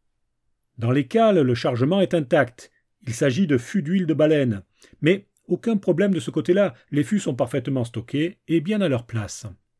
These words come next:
Les marins fouillent alors le reste du navire.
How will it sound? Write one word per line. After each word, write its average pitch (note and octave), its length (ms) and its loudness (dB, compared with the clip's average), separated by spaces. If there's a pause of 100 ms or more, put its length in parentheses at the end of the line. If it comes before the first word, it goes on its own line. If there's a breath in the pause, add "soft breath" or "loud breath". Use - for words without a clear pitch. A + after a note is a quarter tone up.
(880)
Les C#3 160 2
marins G3+ 400 2
fouillent D3 280 -6
alors C#3 380 2
le A#2+ 80 2
reste C#3 240 -4
du B2 140 -4
navire. A2+ 560 -2